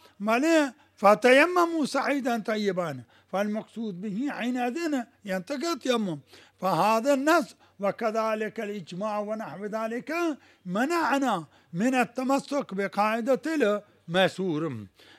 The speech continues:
وإلا فلا فرق حسب التشريعات الإلهية بين الصلاة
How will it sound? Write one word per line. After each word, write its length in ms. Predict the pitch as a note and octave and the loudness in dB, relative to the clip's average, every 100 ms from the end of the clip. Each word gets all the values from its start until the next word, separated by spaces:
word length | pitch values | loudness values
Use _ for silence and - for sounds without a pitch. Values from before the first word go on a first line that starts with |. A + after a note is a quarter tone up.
| - | 0
وإلا 640 | D#3+ G#3+ C4+ D4 C#4 A3+ - _ | 2 2 4 6 6 4 -4 _
فلا 400 | - A3+ D#4+ E4+ | -2 2 4 2
فرق 560 | A#3 C4+ A#3 - F#3 B2+ - _ | 2 2 2 0 -4 -6 -20 _
حسب 380 | - A3 - A3 | 0 0 0 -4
التشريعات 880 | G#3+ A#3+ G#3 A#3 A#3 A3+ A#3+ E4 D4 | -4 -2 -4 -2 -2 2 4 4 2
الإلهية 760 | A#3+ A#3+ A#3 F3+ G3+ G#3 E3+ - _ _ | 2 4 4 4 0 0 -2 -6 _ _
بين 300 | D3 F#3 A3 | 2 2 2
الصلاة 680 | A3 - G#3+ G#3+ D4 D4+ F3 | -6 -6 -4 2 4 4 2